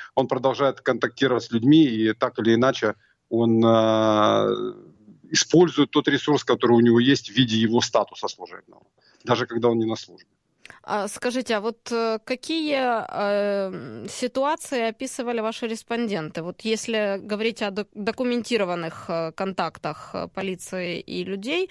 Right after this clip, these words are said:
Speaker 2: ну вот, допустим, а, м, нарушил человек, э,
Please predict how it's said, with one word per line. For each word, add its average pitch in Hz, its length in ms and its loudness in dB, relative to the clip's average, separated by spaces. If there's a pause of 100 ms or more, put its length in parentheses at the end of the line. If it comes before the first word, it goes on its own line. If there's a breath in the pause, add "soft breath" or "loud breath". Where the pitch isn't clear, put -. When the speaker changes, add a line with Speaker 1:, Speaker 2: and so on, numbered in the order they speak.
(340 loud breath)
Speaker 2:
ну 269 120 0
вот, 220 180 -2
допустим, 214 540 -4 (300 soft breath)
а, 180 600 -2 (120)
м, 107 500 -8
нарушил 254 800 -2
человек, 226 680 -4
э, 190 500 -4